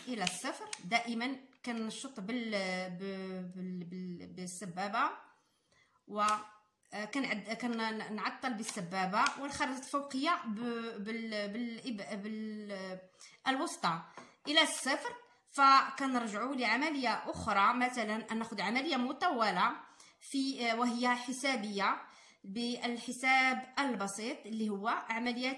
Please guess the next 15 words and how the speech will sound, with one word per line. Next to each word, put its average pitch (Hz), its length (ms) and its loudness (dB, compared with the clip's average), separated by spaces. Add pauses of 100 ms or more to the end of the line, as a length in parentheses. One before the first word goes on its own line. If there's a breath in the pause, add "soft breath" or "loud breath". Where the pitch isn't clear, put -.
(140)
الزائد. 185 560 -4 (300)
ألف 277 240 4
وخمسمائة 302 600 0
وثلاثة 226 480 0
وعشرون، 185 600 -6 (540 loud breath)
ألف 226 220 4 (520)
وخمسمائة 277 720 2 (180)
وثلاثة 226 760 0 (160)
وعشرون 226 760 -2
زائد 247 680 2 (560 soft breath)
ألفين 233 560 -2
ومائة 240 640 0
وخمسة 208 540 -6
عشر، 170 400 -4 (340)
زائد 190 360 -6